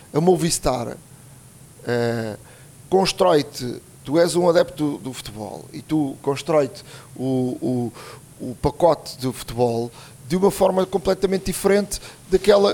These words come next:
daquela que, eh, que acontece em Portugal, não é?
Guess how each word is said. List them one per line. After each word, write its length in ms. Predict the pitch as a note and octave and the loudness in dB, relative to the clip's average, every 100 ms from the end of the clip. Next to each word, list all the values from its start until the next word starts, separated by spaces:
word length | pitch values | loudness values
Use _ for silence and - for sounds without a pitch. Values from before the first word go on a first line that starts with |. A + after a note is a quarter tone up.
| - | 0
daquela 440 | E3 - G#3 F#3+ G3 | -4 2 2 4 2
que, 380 | - G#3 G#3 F#3 - - - | 0 -2 -2 -4 -14 -12 0
eh, 840 | F#3+ G3 F#3+ F#3 F#3 F3+ F3+ - - - - - - - - - | 4 6 6 4 2 0 -2 -4 -8 -16 -20 -20 -20 -20 -20 -14
que 80 | - | -6
acontece 400 | G3 G#3 G#3+ - | -2 0 0 0
em 60 | G3 | -2
Portugal, 400 | - G#3 A#3+ G3+ | -2 0 2 4
não 120 | D#3+ | 2
é? 120 | D3+ | 0